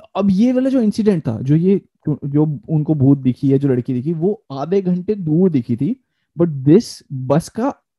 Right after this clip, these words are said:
there was a bus जिसका ड्राइवर पिट रहा है, वो सिर्फ ढाबे से दो सौ मीटर दूर है, ठीक है। So they were like, "अबे ये क्या हो रहा है? Like, let's go and see।" और वहाँ पे भीड़ भी लग रही है और लोग जा रहे हैं और मतलब शोर वगैरह मच रहा है। रात के तीन बजे अगर शोर मच रहा हो तो आप देखते ही हो ना क्या हो रहा है।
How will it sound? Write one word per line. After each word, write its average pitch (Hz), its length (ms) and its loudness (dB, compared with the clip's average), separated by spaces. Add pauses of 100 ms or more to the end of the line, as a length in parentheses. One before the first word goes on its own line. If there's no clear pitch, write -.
(120)
there 143 340 4
was 190 140 4
a 151 80 -4
bus 143 180 2
जिसका 156 220 -2
ड्राइवर 139 300 -2
पिट 135 260 -2
रहा - 60 -4
है, 233 60 -2 (340)
वो 190 140 4
सिर्फ 226 180 -4
ढाबे 139 320 -2
से 220 120 -4
दो 160 180 4
सौ 208 120 2
मीटर 160 260 0
दूर 110 200 -6
है, 123 80 -14 (400)
ठीक 180 120 -8
है। 160 80 -8 (380)
So 170 80 -4
they 190 120 2
were 214 120 0
like, - 140 -6
"अबे 240 120 4
ये 185 160 2
क्या 190 120 0
हो 165 80 2
रहा - 100 0
है? - 60 -8 (280)
Like, 151 240 0
let's 156 260 0
go 147 160 2
and 151 120 -2
see।" 139 120 -2
और 170 120 4
वहाँ 170 160 -2
पे 185 80 -8
भीड़ 156 260 2
भी 170 120 2
लग 151 180 0
रही 139 120 -2
है 139 60 2
और 139 80 0
लोग 147 200 -2
जा 120 180 -4
रहे 127 100 -4
हैं 131 80 -4
और 131 80 -4
मतलब 143 120 -4
शोर 156 260 0
वगैरह 160 200 0
मच 151 180 -8
रहा 151 80 -4
है। 143 60 -4
रात 139 180 -4
के - 80 -10
तीन 165 240 -4
बजे 160 140 2
अगर 156 120 -2
शोर 147 220 0
मच 143 140 -4
रहा 131 80 -8
हो 135 60 -4
तो 143 100 -8
आप 143 100 -4
देखते 135 360 -4
ही 131 40 -2
हो 123 60 -2
ना 127 80 -4
क्या 139 140 -8
हो 120 80 -2
रहा 117 80 -4
है। 131 40 -10